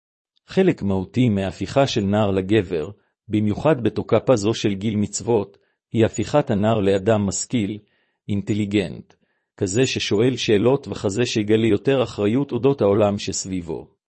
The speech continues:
אחת מהדרכים הללו היא שליחת הנער למקום שהוא גר בתוכו ידע בצורה חווייתית, ולכן מתנה מתאימה היא לתת לו כרטיס כניסה למוזיאון טבע,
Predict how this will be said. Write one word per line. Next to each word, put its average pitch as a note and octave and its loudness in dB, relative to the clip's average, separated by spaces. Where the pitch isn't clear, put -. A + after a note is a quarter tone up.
אחת - 0
מהדרכים G2 0
הללו F#2 0
היא A#2 -2
שליחת C#3 0
הנער A2+ 4
למקום G2 0
שהוא G#2 0
גר C3 4
בתוכו A#2 2
ידע A2 4
בצורה G#2+ 0
חווייתית, F#2+ -4
ולכן F2+ -2
מתנה G#2 0
מתאימה A2 0
היא A#2 0
לתת A2+ 0
לו C3+ 4
כרטיס A#2 0
כניסה G#2+ 0
למוזיאון A2+ 0
טבע, E2+ -2